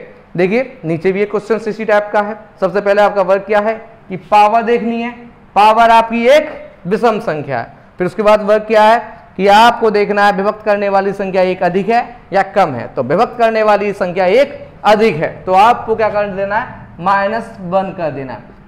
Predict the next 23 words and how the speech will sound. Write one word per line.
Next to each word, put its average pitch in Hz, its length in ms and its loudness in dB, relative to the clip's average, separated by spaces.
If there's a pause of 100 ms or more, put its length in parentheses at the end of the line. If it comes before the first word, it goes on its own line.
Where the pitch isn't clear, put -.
(120)
माइनस 208 400 -2
का 208 140 -4
छत्तीस 208 540 -8
माइनस 196 360 -6
का 196 140 -4
वन 214 260 -4
तो 226 140 -10
कितना 208 280 -8
आ 208 100 0
गया, 220 140 -4
माइनस 185 380 -6
का 226 160 -6
सैंतीस। 147 460 -12 (400)
माइनस 247 480 0
का 240 120 0
सैंतीस 220 340 -2
कभी 202 200 -4
शेष 196 300 -4
नहीं 190 240 -2
बचता 226 360 0
है। 233 200 2 (320)
ठीक 214 160 -6
है, 180 100 -4